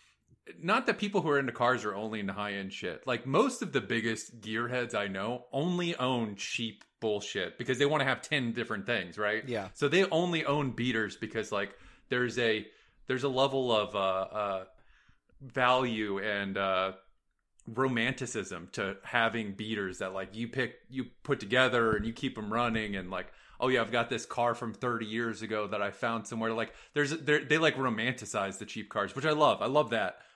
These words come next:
Speaker 1: But even cheap cars are a few grand. Like, it's not,
Speaker 2: Yeah.
Speaker 1: none of these are, like, I could be super into video games and not spend the amount of money on one cheap car, uh, that I would otherwise. Like, it,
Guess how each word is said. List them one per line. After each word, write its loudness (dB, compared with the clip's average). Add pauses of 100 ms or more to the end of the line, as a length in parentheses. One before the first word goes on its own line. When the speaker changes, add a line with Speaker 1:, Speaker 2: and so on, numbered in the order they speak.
Speaker 1:
But -4
even 2
cheap 2
cars 6
are -2
a -2
few -6
grand. 2
Like, 4
it's 0
not, 2 (120)
Speaker 2:
Yeah. -2
Speaker 1:
none 2
of 2
these 0
are, 2
like, 2 (240)
I 6
could -4
be -4
super -2
into 2
video 0
games -2
and -2
not 0
spend -2
the 0
amount 2
of -6
money -2
on -4
one 0
cheap -6
car, 2 (320)
uh, 2
that -2
I 2
would -4
otherwise. -4
Like, -4
it, -10